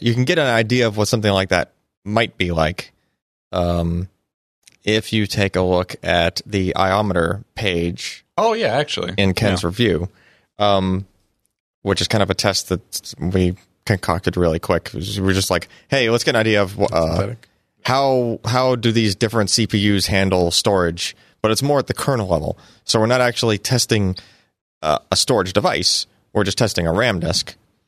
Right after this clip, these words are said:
Speaker 1: Um, and we're trying to see, you know, how do the different platforms get impacted by latency of basically, like, the kernel and all of the s-,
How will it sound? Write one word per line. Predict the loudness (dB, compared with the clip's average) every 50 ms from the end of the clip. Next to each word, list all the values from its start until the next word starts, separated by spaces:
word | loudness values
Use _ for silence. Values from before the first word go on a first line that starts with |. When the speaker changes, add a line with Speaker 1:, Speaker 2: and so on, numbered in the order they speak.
| _ _ _ _ _ _ _ -4
Speaker 1:
Um, | -2 0 0 0 0 -2 -2 -2
and | 0 0
we're | 0 0
trying | 0 0 -2 0
to | 0
see, | 0 0 2 2 0 0 -2 -2
you | 0 0
know, | 0 0
how | 0 0 0 0 0
do | 0 0 -2
the | -2
different | -2 -2 -2 -2 -4 -6
platforms | -4 -4 -4 -2 0 -2 -2 -2 -2
get | -4 -4 -2
impacted | -2 -2 -2 -2 -2 -4 -4 -4 -4 -6 -6 -4 -4
by | -2 -2 0 0 0 0 0 0 -2 -4 -6 -4
latency | -4 -2 -2 -2 -2 -2 -2 -2 0 0 0 0 0 -2 -4 -6 _ _ _ _ _ _ _ _ _ _ -2
of | 0 0 0 0 -2 -4 -8 -14 -20 _ _ _ _ _ _ _ _ _ _ _ _
basically, | -4 -2 0 0 0 0 2 2
like, | 2 2 0 0 -2
the | -4 -4
kernel | -4 -4 -8 -8 -6 -4 -2 0 0 0 0 0 0 0 0 0
and | 0 0 0
all | 0 0 0 0 -2
of | -2
the | -2 -2 -2
s-, | -2 -2